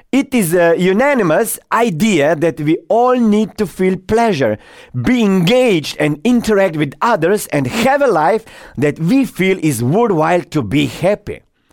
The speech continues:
And there are two basic notions about where happiness stems from. One idea is that happiness comes from things outside ourselves.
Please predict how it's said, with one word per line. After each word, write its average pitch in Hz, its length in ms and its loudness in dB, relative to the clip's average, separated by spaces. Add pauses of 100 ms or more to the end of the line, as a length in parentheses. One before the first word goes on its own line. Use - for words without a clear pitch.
(400)
And 170 180 0
there 269 140 2
are 254 160 2
two 294 300 -2
basic 214 540 0
notions 214 580 0
about 175 440 0 (240)
where 190 360 2
happiness 156 640 -2
stems 180 460 -4
from. 90 300 -4 (1080)
One 240 320 0
idea 269 440 2
is 226 300 0
that 185 200 0
happiness 196 680 -2
comes 240 420 -2
from 190 380 0
things 285 580 -2 (200)
outside 226 640 0
ourselves. 170 1000 -2